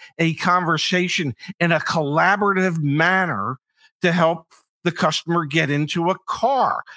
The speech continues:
not a desk and you sit on one side and I sit on the other and I'm the one in control and you're, it's, it, no, I, I called for this back in the eighties, okay? So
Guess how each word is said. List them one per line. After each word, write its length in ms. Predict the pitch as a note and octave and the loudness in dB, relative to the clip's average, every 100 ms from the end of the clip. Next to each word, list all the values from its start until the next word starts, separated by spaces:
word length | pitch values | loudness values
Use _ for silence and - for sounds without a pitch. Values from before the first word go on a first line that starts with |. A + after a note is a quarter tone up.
| - - - | -20 -8 -2
not 360 | E3 D3+ G3+ - - - | 2 4 2 -2 -10 -4
a 60 | G#3 | -2
desk 500 | D#3 E3+ E3+ - D3+ | 2 2 0 -2 -4
and 100 | C#3 | -4
you 160 | C#3+ | -4
sit 260 | F#3 - G3+ | -2 -2 0
on 200 | A3+ G3+ | 0 0
one 200 | F3 F3 | 0 -2
side 360 | - F3 F3 | -2 0 0
and 100 | D3+ | 0
I 200 | C3 D3 | 0 0
sit 280 | F3 - G3 | 0 -2 -2
on 140 | G#3+ G#3+ | -2 0
the 160 | A3 | 0
other 400 | G3+ D#3 C3+ D#3+ - _ - - | 2 2 0 -2 -6 _ -20 -2
and 320 | D#3+ D3+ D3 - _ _ - | 0 0 -2 -8 _ _ 0
I'm 240 | D#3+ F#3+ | 2 2
the 80 | G#3 | 2
one 240 | G3 F3+ | 2 2
in 160 | F3+ F3 | 2 0
control 500 | E3+ D#3+ - E3+ E3+ | -2 -4 -2 0 0
and 120 | F3 | -2
you're, 180 | G3+ B3 | -2 -2
it's, 340 | B3+ C4 - D#3+ | -2 -4 -6 -6
it, 160 | A#3+ C4 _ _ _ _ - | -6 -6 _ _ _ _ -4
no, 100 | B3+ | 0
I, 460 | F#4 F#4+ G#3 D#4 F4 | 2 2 2 0 2
I 180 | B3 F4+ | 0 0
called 320 | - E4 C#4+ - | -2 -2 -2 -2
for 140 | C4 | -4
this 220 | C4+ C#4+ | -4 -4
back 340 | - C4+ D#4 D4+ | -2 -2 0 -2
in 80 | |
the 280 | D4 D4+ A#3 - | -4 -4 -4 -4
eighties, 800 | G#3 C#4+ E4 C4 D#3 A2+ - - _ _ _ _ A3 | -2 0 0 -2 -2 -4 -6 -8 _ _ _ _ -4
okay? 640 | A#3 A3+ A#3 C4 D4+ C#4 _ _ _ - | -2 0 0 0 -2 -6 _ _ _ -10
So 440 | - B3 A#3 A3+ | -2 0 0 -4